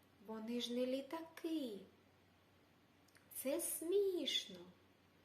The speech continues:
І море гучно засміялося. Чайці,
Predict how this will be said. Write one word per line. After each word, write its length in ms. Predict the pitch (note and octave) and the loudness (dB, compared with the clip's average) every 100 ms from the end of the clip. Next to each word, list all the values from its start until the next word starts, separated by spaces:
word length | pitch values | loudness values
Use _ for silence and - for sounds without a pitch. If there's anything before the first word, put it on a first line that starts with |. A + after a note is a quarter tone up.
| - - - - - - - - | -20 -20 -20 -20 -20 -20 -20 -14
І 120 | F#3+ | -12
море 920 | F#3 F#3 A3 D#4 E4 E4 D#4 C#4+ C#4 - F3 - | -10 -6 -6 -6 -6 -8 -8 -6 -6 -8 -12 -6
гучно 720 | G#3 B3 C4 - - G#3+ G#3+ | -2 -2 -4 -8 -10 -12 -12
засміялося. 1600 | G3 F#3+ - F#3 F#3 F#3 F#3+ F#3+ F#3+ F#3 F#3 F#3 F#3+ - - - F#3+ F#3+ - - - - - - - - - - - - - - - - - - - - - - - - - - - | -12 -12 -12 -12 -12 -10 -10 -10 -10 -12 -14 -16 -14 -16 -16 -18 -20 -20 -20 -20 -20 -20 -20 -20 -20 -20 -20 -20 -20 -20 -20 -20 -20 -20 -20 -20 -20 -20 -20 -20 -20 -20 -20 -20 -10
Чайці, 920 | - G#3 G3+ C4 E4 E4+ E4 - | -4 -2 0 0 0 -2 -2 -6